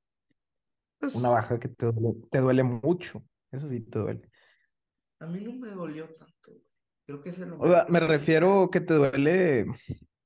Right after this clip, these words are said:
Speaker 2: en el sentido, pues, que te la vas a tener que jugar con es-, Estefan, que no es malo, pero no han contratado a nadie más.
Speaker 1: Pues mira,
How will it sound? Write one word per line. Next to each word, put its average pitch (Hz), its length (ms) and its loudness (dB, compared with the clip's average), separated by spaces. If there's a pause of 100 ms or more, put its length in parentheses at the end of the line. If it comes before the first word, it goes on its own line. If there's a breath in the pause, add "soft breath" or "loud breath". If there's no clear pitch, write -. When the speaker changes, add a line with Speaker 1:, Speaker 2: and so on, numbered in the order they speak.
(140)
Speaker 2:
en 139 140 -4
el 131 100 -2
sentido, 123 880 -4 (1300)
pues, 160 180 -6
que 143 240 -2 (300)
te 156 100 -2
la 156 100 4
vas 151 80 2
a 165 80 -4
tener 160 200 -2
que 175 100 -10
jugar - 420 -6
con 170 200 -8
es-, 117 240 -12
Estefan, 120 640 -4 (1800)
que 139 80 0
no 120 100 0
es 131 60 0
malo, 117 380 0 (580)
pero 113 680 -2 (280)
no 131 140 -6
han 147 80 -2
contratado 135 460 -2
a - 20 -6
nadie 101 180 -6
más. 123 320 -12 (2250)
Speaker 1:
Pues 185 260 -12
mira, 165 340 -12